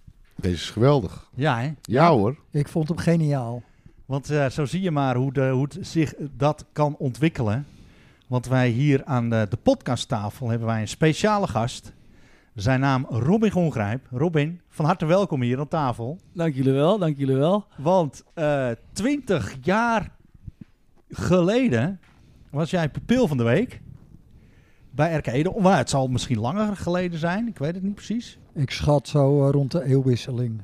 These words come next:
Speaker 3: het millenniumwisseling.
Speaker 2: Ja. En door wie werd jij toen opgehaald?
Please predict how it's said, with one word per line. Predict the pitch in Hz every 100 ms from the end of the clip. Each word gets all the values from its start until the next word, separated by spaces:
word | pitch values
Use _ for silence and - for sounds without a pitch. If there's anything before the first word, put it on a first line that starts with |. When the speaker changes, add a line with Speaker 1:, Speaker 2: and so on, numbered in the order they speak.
| -
Speaker 3:
het | 131 120
millenniumwisseling. | 120 139 139 170 156 120 117 110 120 107 113
Speaker 2:
Ja. | 180 120 - - - - _ _
En | 160 165
door | 156 170
wie | 196
werd | 196 180
jij | 180 151
toen | 160
opgehaald? | 180 - 123 110 175 -